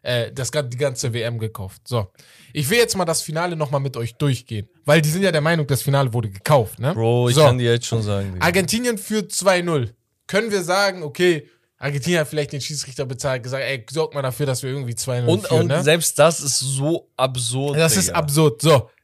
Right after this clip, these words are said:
Speaker 1: Dann sagt der Schiedsrichter, weil das Finale ja gekauft ist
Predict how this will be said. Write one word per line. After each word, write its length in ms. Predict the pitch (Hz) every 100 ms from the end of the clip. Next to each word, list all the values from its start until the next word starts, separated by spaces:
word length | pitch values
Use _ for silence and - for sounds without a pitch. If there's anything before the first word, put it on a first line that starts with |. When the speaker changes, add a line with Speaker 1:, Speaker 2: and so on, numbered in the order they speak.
| _ _ _
Speaker 1:
Dann 380 | 180 226 247 294 - -
sagt 280 | 156 196
der 80 | 196
Schiedsrichter, 520 | 180 233 247 180 175 160
weil 100 | 160
das 120 | 151
Finale 300 | 170 208 208
ja 60 | 196
gekauft 400 | 160 196 226 220
ist 280 | 220 -